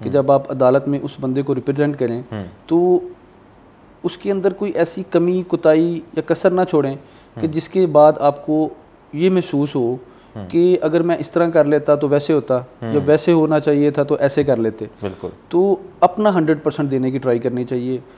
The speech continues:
Speaker 2: हम्म।
Speaker 1: बाकी निज़ाम अदल है जी,
Speaker 2: हम्म।
Speaker 1: फैसले अल्लाह के बाद जजेस ने करने हैं।
Speaker 2: बेशक।
Speaker 1: ल-, लॉयर ने सिर्फ वहाँ पे अपने
Speaker 2: एफर्ट
Speaker 1: केस
Speaker 2: करनी
Speaker 1: को
Speaker 2: होती है।
Speaker 1: प्लीड करना है, रिप्रेजेंट करना है,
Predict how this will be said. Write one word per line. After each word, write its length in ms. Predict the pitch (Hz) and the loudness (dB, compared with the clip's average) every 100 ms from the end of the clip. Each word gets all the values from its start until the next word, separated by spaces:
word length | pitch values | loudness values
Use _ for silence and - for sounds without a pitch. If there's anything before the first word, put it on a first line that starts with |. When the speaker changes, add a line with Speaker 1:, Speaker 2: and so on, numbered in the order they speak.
| - | -18
Speaker 2:
हम्म। 220 | 101 131 | -16 -4
Speaker 1:
बाकी 580 | 147 170 185 202 202 180 147 | -2 -2 -4 -6 -6 -8 -4
निज़ाम 460 | 156 151 147 165 | -2 2 2 2
अदल 220 | 156 160 160 | 4 4 4
है 60 | |
जी, 140 | 143 139 | 0 -6
Speaker 2:
हम्म। 520 | - - - - - | -10 -20 -20 -16 -4
Speaker 1:
फैसले 640 | 160 151 151 170 165 151 - - - - | 2 2 0 -2 -2 -4 -10 -20 -20 -6
अल्लाह 200 | 143 156 | 2 4
के 120 | 156 156 | 4 2
बाद 240 | 139 131 | 2 2
जजेस 240 | 131 131 | -2 -4
ने 140 | 156 151 | -4 -2
करने 260 | 135 123 | -2 -4
हैं। 180 | 120 117 - - 98 | -8 -12 -18 -16 -12
Speaker 2:
बेशक। 500 | 95 - - - 135 | -12 -14 -20 -10 -6
Speaker 1:
ल-, 220 | 143 147 - | -6 -8 -2
लॉयर 240 | 151 175 185 | 6 6 6
ने 100 | 180 | 2
सिर्फ 340 | - 175 170 | 0 -2 0
वहाँ 220 | 156 156 151 | 0 0 2
पे 100 | 156 | 2
अपने 260 | 139 151 | 2 -2
Speaker 2:
एफर्ट 180 | 151 165 | 2 2
Speaker 1:
केस 100 | 156 | 2
Speaker 2:
करनी 140 | 110 | 2
Speaker 1:
को 60 | 160 | 2
Speaker 2:
होती 140 | 156 | 2
है। 80 | 147 | 0
Speaker 1:
प्लीड 260 | 165 156 151 | 2 2 4
करना 300 | 156 147 147 | 2 2 2
है, 120 | 143 | 0
रिप्रेजेंट 480 | 139 143 135 151 147 | 0 -4 -2 -2 0
करना 280 | 147 131 | -2 -2
है, 120 | 131 | -6